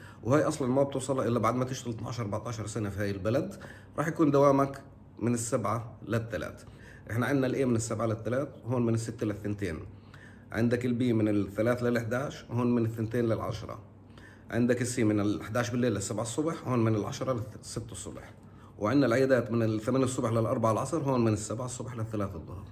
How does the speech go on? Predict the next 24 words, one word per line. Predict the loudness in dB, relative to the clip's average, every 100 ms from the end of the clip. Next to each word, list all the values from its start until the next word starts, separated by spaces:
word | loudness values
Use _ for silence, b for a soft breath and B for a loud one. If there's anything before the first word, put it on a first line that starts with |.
| 0
أول | 4 6 4
شي | 2 0
بعرفوك | 2 0 2 2 4
على | 4 4 2 0
نظام | 2 4 4 2 0 -4 -2
ملفات | -2 -2 0
المرضى | 2 2 0 -4 -4
اللي | -2
هو | 0
بسموه | 0 0 0
السيرنر. | 2 4 4 -2 -8 -16 -20 -20 B B B B
تعمل | 4 6 6
account | 6 2 2
على | 0
السيرنر، | 0 2 2 4 0 -4 -12 -8
بتختار | -8 2 2 4 4 2
بيوزر | 2 2 2 4
نيم | 6 6
وباسورد. | 6 4 2 2 2 0 -8 B B B
في | 2 4
نظام | 6 6 4
ثاني | 4 4 2 -2
اسمه | 0 0
الأوراكل، | 2 0 0 -2